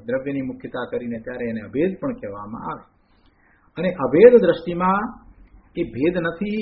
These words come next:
બિલકુલ એમ નહીં, પણ ભેદને ગૌણ કરવામાં આવે છે, કે ભેદને ગૌણ કરીને એમ કહેવામાં આવે છે કે એ અભેદ છે. અભેદ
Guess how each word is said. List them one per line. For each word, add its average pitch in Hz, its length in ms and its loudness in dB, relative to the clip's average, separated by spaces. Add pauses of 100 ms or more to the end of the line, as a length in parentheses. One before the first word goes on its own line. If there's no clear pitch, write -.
બિલકુલ 190 380 -2 (180)
એમ 196 200 0
નહીં, 285 240 4
પણ 160 260 -4
ભેદને 143 380 0 (160)
ગૌણ 208 320 4
કરવામાં 113 460 0
આવે 98 140 -8
છે, 165 160 -10
કે - 100 -8 (100)
ભેદને 175 480 -4 (140)
ગૌણ 214 300 0
કરીને 220 300 4
એમ 196 160 -2
કહેવામાં 160 440 0
આવે 139 140 -2
છે - 140 -10
કે 180 120 -10
એ 151 120 -6
અભેદ 123 400 -6
છે. - 180 -20 (1600)
અભેદ 139 300 -2